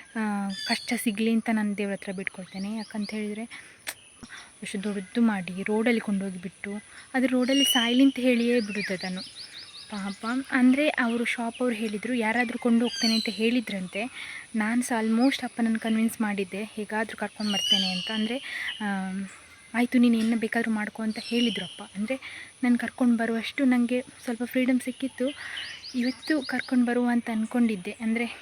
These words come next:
ಇವತ್ತೇ ಊಟ ಹಾಕಿ ನನಗೆ ಮತ್ತೆ ಶಾಪಿಗೆ ಹೋಗ್ಲಿಕ್ಕಿತ್ತು, ಆಗ ಬರುವಾಗ ಕರ್ಕೊಂಡು ಬರುವ ಅಂತ ಅಂದ್ಕೊಂಡಿದ್ದೆ. ಆಯ್ತು, ಅದು ಹೋಯ್ತು. ಎ-, ಎಷ್ಟು ಮ-, ಎಂಥ ಮನುಷ್ಯರಿದ್ದಾರಲ್ವ? ಅಲ್ಲ,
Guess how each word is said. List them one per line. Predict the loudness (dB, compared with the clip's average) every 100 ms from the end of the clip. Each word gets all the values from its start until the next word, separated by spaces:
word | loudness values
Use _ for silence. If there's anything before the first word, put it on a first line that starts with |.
| -10
ಇವತ್ತೇ | -6 -4
ಊಟ | -2 -2 -4
ಹಾಕಿ | -4 -6 -8 -12 -12 -14 -10 -2
ನನಗೆ | 0 2 0
ಮತ್ತೆ | -2 -2 -2 -2 -4
ಶಾಪಿಗೆ | -2 -2 -4 -6
ಹೋಗ್ಲಿಕ್ಕಿತ್ತು, | -6 -8 -6 -6
ಆಗ | -4 -8 -6
ಬರುವಾಗ | -6 -6
ಕರ್ಕೊಂಡು | -8 -8 -6 -4
ಬರುವ | -4
ಅಂತ | -4 -4
ಅಂದ್ಕೊಂಡಿದ್ದೆ. | -6 -6 -8 -8 -6 -6 -6 -14 -20 -20 _ _ _ -20 _
ಆಯ್ತು, | -6 -4 -6
ಅದು | -6
ಹೋಯ್ತು. | -2 -2 -2 -6 -8 -12 -18 -14 -10 -8 -10 -6
ಎ-, |
ಎಷ್ಟು | -4 -2 -2 -2 -8 -6 0
ಮ-, | 4 4 4
ಎಂಥ | 0 0 2
ಮನುಷ್ಯರಿದ್ದಾರಲ್ವ? | 4 4 2 0 0 0 -2 -4 -6 -8 -12 -8
ಅಲ್ಲ, | 0 0